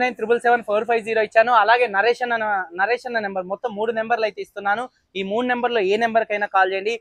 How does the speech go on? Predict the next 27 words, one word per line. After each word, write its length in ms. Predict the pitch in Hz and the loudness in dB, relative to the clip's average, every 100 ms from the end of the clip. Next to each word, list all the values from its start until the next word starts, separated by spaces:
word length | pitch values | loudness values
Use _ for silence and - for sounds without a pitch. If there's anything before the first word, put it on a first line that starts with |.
| _ - | _ -8
ఈ 40 | 202 208 | 0 2
కార్ 220 | 220 - | 2 0
final 320 | 180 214 208 196 | -4 -4 -2 -2
cost 200 | - 190 | -2 -8
ఏంటనేది 340 | 180 180 190 180 | -6 -6 -6 -8
మేము 120 | 170 180 | -8 -6
ఫోన్లో 200 | 196 185 | -4 -4
చెప్తాం. 240 | 180 - 254 _ _ _ _ 175 | -4 -6 -8 _ _ _ _ -2
వీళ్ళు 180 | 202 214 | 0 4
కూడా 140 | 233 214 | 6 6
నా 80 | 185 196 - | 6 6 6
పక్కనే 300 | - 220 226 202 | 4 4 4 2
ఉంటారండి. 380 | 190 185 180 247 _ | 0 -2 -4 -8 _
ఇది 100 | 165 175 | -8 -6
మొత్తం 200 | - 202 202 | -2 -2 -2
team 120 | 208 | 4
work, 180 | 208 190 208 | 4 4 -6
మీకు 140 | 175 | -10
ఎప్పుడు 200 | 170 214 208 | -6 -6 -4
తెలిసిందే. 400 | 185 180 202 214 226 _ _ - | -6 -6 -4 -4 -6 _ _ -4
టీం 140 | 214 220 | 2 4
వర్క్గా 340 | 220 220 214 196 | 4 4 4 4
ఒక 80 | 185 180 | 4 -2
ముగ్గురు 260 | 170 190 196 190 | -4 -6 -4 -4
నలుగురు 280 | 180 180 180 165 | -6 -6 -8 -8
చేసుకుంటున్నామని, 640 | 175 - 180 180 175 196 240 _ _ | -10 -10 -12 -8 -8 -8 -12 _ _
ఇది 100 | 165 | -8